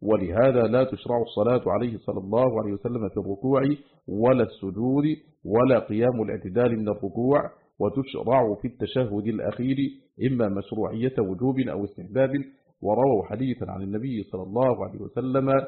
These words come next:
لا تذكروني عند ثلاث، عند تسمية الطعام وعند الذبح وعند العطاس. وهذا الحديث لا يصح، فإنه من حديث سليمان بن عيسى السجزي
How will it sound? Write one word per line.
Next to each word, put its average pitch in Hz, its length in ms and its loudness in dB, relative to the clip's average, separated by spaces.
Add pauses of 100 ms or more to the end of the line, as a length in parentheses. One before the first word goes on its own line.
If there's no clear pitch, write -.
(340)
لا 120 180 2
تذكروني 117 600 -2
عند 104 220 -4
ثلاث، 120 400 -2
عند 110 300 -2
تسمية 120 400 -6
الطعام 113 480 0
وعند 107 280 -2
الذبح 104 340 -2
وعند 110 300 -2
العطاس. 123 500 2 (460)
وهذا 113 300 2
الحديث 107 460 -4
لا 120 80 4
يصح، 117 500 0
فإنه 110 360 -2
من 95 140 -6
حديث 117 220 -4 (100)
سليمان 110 320 0
بن 104 260 -2
عيسى 117 300 0 (400)
السجزي 101 600 -4